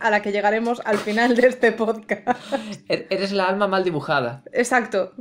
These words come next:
Speaker 1: Soy la alma mal dibujada. De, de, con, con pinta de, de, de, de persona, de persona
Speaker 2: Horrible.
Speaker 1: trambólica, tío. Es que, ¿qué coño es eso? Dios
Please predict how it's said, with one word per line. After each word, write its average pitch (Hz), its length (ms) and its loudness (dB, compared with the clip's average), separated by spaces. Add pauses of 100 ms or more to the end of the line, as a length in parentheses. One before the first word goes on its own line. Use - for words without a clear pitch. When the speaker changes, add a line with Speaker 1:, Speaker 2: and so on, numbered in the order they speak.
(200)
Speaker 1:
Soy 240 200 2
la 247 120 8
alma 262 220 4
mal 254 180 4
dibujada. 208 680 0
De, 208 760 -4 (280)
de, 330 100 2 (120)
con, 349 300 2 (540)
con 269 200 6
pinta 302 360 4
de, 233 600 4
de, 277 260 2
de, 240 200 -4
de 233 260 0
persona, 240 960 2
de 233 120 2
persona 247 1160 2
Speaker 2:
Horrible. 175 500 0
Speaker 1:
trambólica, 240 720 6
tío. 254 260 4 (140)
Es 320 220 2
que, 330 220 -4
¿qué 285 200 -6
coño 359 340 6
es 277 220 0
eso? 240 500 2
Dios 302 380 -2